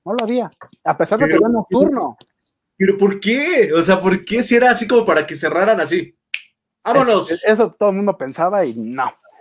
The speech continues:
Speaker 1: Ahí Pilares, <laughs> Pilares creo que sí es un, pues era el monstruo. Ahí me tocó el Pilares de Rolando y después de Willy Cano. Y Pilares, pues sí, ya sabes, era la tienda que más vendía, no, de América Latina,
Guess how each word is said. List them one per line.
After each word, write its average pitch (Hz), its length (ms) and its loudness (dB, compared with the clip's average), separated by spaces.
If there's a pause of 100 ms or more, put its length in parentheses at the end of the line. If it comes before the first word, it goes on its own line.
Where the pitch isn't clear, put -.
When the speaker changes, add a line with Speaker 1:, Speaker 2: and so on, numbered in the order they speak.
(220)
Speaker 1:
Ahí 240 160 2
Pilares, 214 600 -2
<laughs> - 60 -20
Pilares 196 400 2
creo 202 220 -2
que 175 80 -6
sí 185 180 -6
es 180 160 -6
un, 165 320 -8 (160)
pues 143 140 -16
era 185 100 2
el 160 80 0
monstruo. 156 480 -8
Ahí 151 80 -2
me 170 120 -4
tocó 143 200 -2
el 147 80 -4
Pilares 151 320 0
de 127 100 -6
Rolando 175 600 0 (420)
y 156 80 0
después 147 280 0
de 156 80 4
Willy 147 260 -2
Cano. 214 240 0 (840)
Y 147 120 -4
Pilares, 170 440 0
pues - 120 -20
sí, 165 100 -10
ya 151 100 0
sabes, 131 340 -4
era 165 200 2
la 143 140 0
tienda 156 240 -6
que 147 100 -12
más 139 160 -8
vendía, 143 340 -2
no, 139 380 -4
de 127 100 -6
América 147 400 -4
Latina, 151 480 -6